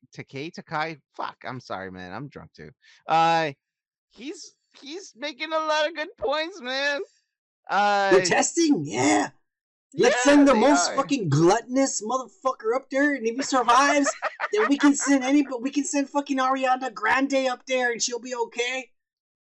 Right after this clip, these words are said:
Speaker 1: <laughs>
Speaker 2: You know?
Speaker 1: Uh, uh, I don't know, man. You have a point too. Like,
Speaker 2: <coughs>
Speaker 1: some of this shit looks fake as fuck. I mean, like, look at that little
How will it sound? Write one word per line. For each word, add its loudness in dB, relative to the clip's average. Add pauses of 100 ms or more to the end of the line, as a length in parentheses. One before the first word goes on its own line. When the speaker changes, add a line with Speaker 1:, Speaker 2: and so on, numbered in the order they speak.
Speaker 1:
<laughs> -12 (760)
Speaker 2:
You -8
know? -8
Speaker 1:
Uh, -2 (1300)
uh, -12
I -8
don't -8
know, -4
man. -8 (380)
You -8
have -4
a -6
point -10
too. -4
Like, 4
Speaker 2:
<coughs> 4
Speaker 1:
some -2
of -6
this -10
shit -12
looks -6 (100)
fake -10
as -18
fuck. -10 (380)
I -6
mean, -6
like, -8
look -14
at -8
that -4
little -6